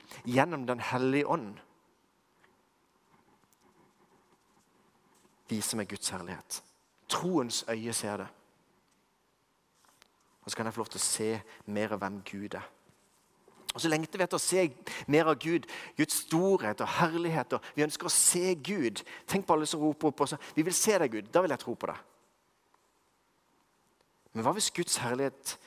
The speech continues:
ser annerledes ut enn det vi mennesker i vår vestlige verden tenker? Hva hvis meningen med livet ikke er mest mulig lykke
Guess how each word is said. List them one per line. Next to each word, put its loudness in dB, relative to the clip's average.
ser 0
annerledes 0
ut -8
enn 2
det 4
vi -2
mennesker -4
i -6
vår 0
vestlige 0
verden -4
tenker? -8
Hva 8
hvis 2
meningen 4
med 4
livet 6
ikke 4
er -8
mest 2
mulig 2
lykke -2